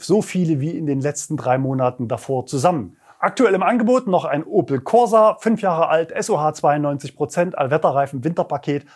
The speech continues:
H U neu für zwölftausend Euro.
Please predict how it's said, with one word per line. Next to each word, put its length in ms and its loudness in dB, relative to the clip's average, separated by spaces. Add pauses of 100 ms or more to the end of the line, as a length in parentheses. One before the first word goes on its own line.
(100)
H 160 0
U 160 0
neu 260 4 (220)
für 160 -14
zwölftausend 600 2
Euro. 460 4